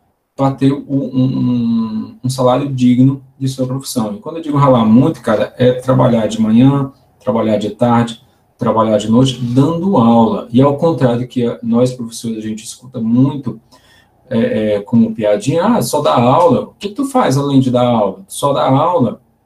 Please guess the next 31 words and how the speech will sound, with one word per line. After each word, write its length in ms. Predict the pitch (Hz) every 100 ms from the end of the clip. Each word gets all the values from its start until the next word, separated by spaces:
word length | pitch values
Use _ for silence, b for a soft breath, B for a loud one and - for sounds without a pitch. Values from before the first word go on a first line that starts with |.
| _ _ _ _ _ _ _ b b _ _ _ _
Eu, 320 | - 175 208 127
pra 260 | - 120
dar 160 | 113 127
uma 400 | 131 120 - 104
aula, 520 | 127 - 117 98 - _ _ _ _ _ _ _
em 60 | 113
especial 400 | 113 113 123 123
quando 160 | 131
é 40 | 120
uma 200 | 117 113
aula 240 | 110 104
nova, 420 | 104 117 135 117
de 120 | 104 113
um 80 |
assunto 320 | 113 - 101 -
co-, 320 | 113 113 - _
ou 220 | 127 131
que 100 | -
eu 80 | 123
não 180 | 117 117
conheço, 760 | 104 98 117 135 123 - 135 B B _
ou 160 | 120 131
que 120 | 131
eu 80 | 113
não 240 | 117 117
domino, 680 | 101 92 101 135 165 113 - _ _ _ _ _
pra 100 | 131
eu 140 | 135 131
preparar 760 | - 180 226 - 175 123 139 175
essa 260 | 180 - 117 107
aula, 540 | 113 104 147 104 -